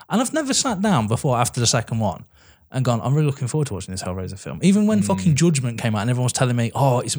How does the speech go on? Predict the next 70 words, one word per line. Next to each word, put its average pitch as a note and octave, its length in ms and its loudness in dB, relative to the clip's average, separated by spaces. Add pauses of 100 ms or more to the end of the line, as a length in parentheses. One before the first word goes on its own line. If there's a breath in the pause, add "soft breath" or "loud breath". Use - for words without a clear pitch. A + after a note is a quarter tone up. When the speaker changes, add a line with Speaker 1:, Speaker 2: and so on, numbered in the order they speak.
Speaker 1:
it's - 120 0
a D3 40 0
return D3 260 2
to C3 80 -2
form." C#3+ 320 0
I - 40 -4
was - 100 2
like, C#3+ 100 -4
"No, F#3 60 4
it's F#3 100 0
fucking C3+ 480 -2
not." A2+ 300 0
Speaker 2:
Mm. G#2 340 2
Speaker 1:
It's F#2+ 100 -8
called A#3+ 240 2
Judgment. A#2+ 480 2 (200)
It's - 80 -2
like G3+ 140 4
one A3+ 120 4
of A3 40 2
the G#3+ 60 2
most G#3+ 180 2
generic F#3+ 520 6
fucking F#3 380 2
<laughs> - 0 -
names - 520 0
in E3 180 6
the D3+ 80 6
world. C#3 360 4 (760 loud breath)
But D#3 120 2
it, D3 100 2
it E3 60 6
was, D#3 160 2
it D3 100 2
was D#3 120 4
nice F#3 320 6
to D3 100 2
say D#3+ 220 2
that, A2+ 200 -4 (100)
what, B2+ 300 -4
after - 180 -4
thirty, D#3+ 400 0
forty D#3 320 2
years, D#3+ 280 0 (640 loud breath)
m-, D3+ 160 2 (100)
I E3 160 4
was D3+ 240 6
rewarded D3 560 6
for - 120 -2
my C#3 100 6
loyalty C3+ 460 4
to A2 100 -2
a G#2+ 40 0
franchise A2 460 -2
by A#2 160 0
actually A2 180 0
watching B2+ 220 0
a - 40 2
film A#2 220 0
that A2 200 0
had A2+ 160 -2
some A#2+ 100 2
effort B2+ 260 2
put A2+ 120 -4
into G#2+ 180 -4
it, F2 80 -2
had - 100 2
some A2+ 100 2
good A#2+ 200 4
acting. G2+ 440 -4